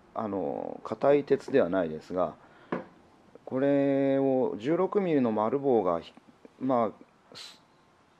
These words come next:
ネットで買うと送料込みで結構かかるんですね。で、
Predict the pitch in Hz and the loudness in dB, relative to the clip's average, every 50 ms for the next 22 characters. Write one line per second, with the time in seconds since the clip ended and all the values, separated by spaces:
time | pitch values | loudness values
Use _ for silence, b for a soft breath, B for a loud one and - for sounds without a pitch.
0 | _ _ _ - 127 131 127 123 - 170 165 175 - 180 175 180 - - - - | _ _ _ -4 -2 -2 0 0 0 0 0 2 2 4 4 4 4 2 0 0
1 | - - 160 165 180 185 160 - - 113 113 107 101 95 - - 170 - - - | 0 0 0 2 2 2 2 2 0 0 0 -2 -4 -4 -4 -4 -2 -2 -2 -2
2 | - - 110 - 151 127 92 - 58 - 90 82 80 - - B B B B B | -2 -2 0 2 2 0 0 -2 -8 -12 -12 -12 -12 -14 -16 B B B B B
3 | B B 117 120 120 120 120 117 113 110 107 107 107 104 104 101 98 95 92 80 | B B 0 2 4 4 4 4 2 0 0 -2 -2 -2 -2 -2 -4 -4 -6 -6